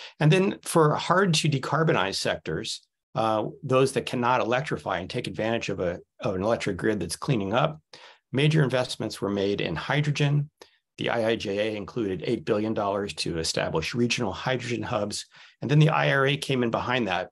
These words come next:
to provide tax credits to reduce the cost of the, of green hydrogen by up to one half. So, th-, so, uh, a big move, um, for hydrogen in the bill.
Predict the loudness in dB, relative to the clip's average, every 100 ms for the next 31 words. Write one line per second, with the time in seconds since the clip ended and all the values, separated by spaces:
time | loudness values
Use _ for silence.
0 | _ -10 -2 -2 -2 -2 -2 0 -4 -4
1 | -4 -4 -6 -10 -12 _ _ -8 -2 0
2 | 0 0 0 -2 -6 0 2 2 0 -2
3 | -2 -8 -6 -6 0 2 2 2 -2 -2
4 | -4 -2 -2 -2 -2 -4 -2 -2 -4 -4
5 | -6 -8 -18 -20 -20 -6 0 0 0 -4
6 | -10 2 4 4 2 -10 -4 -2 -4 -10
7 | _ -8 0 4 4 4 4 2 -2 -6
8 | -8 -6 -6 -8 -12 _ _ _ _ _
9 | _ _ _ -4 -2 0 -2 -4 -6 -8
10 | -8 -6 -6 -6 -6 -6 -8